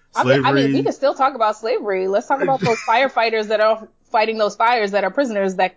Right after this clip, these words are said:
Speaker 1: will not be allowed to be
Speaker 2: Right.
Speaker 1: firefighters if and when they get out, if they survive those fires
Speaker 2: Right,
Speaker 1: that are being
Speaker 2: exactly.
Speaker 1: paid pennies.
Speaker 2: Yeah, that's pretty, yeah.
Speaker 1: Pennies. You, that's slavery. <laughs>
Speaker 2: Yeah,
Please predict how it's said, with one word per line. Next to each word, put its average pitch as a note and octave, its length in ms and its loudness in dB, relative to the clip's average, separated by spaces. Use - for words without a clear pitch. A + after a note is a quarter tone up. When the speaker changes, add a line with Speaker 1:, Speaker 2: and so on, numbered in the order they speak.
Speaker 1:
will G#3+ 220 0
not A3 240 0
be A3 100 -2
allowed G3 580 2
to A3+ 80 -4
be A#3 80 2
Speaker 2:
Right. A#3+ 320 2
Speaker 1:
firefighters G#3 340 -2
if C4 320 -4
and A3 140 -6
when G#3+ 160 0
they G3+ 100 0
get G3+ 160 0
out, G#3 240 2
if C#4+ 220 0
they D#4 100 0
survive A#3+ 500 0
those G#3+ 200 -6
fires F#3+ 580 -4
Speaker 2:
Right, C3 220 0
Speaker 1:
that C#4+ 100 0
are C#4 120 2
being C4 160 -2
Speaker 2:
exactly. C4+ 300 0
Speaker 1:
paid A#3+ 160 0
pennies. - 200 0
Speaker 2:
Yeah, - 60 0
that's A2 160 -4
pretty, F#2+ 380 -10
yeah. D#4 160 2
Speaker 1:
Pennies. B3+ 420 -6
You, C4 240 0
that's G#4 240 -2
slavery. C#4 600 -2
<laughs> - 40 -20
Speaker 2:
Yeah, G5+ 240 2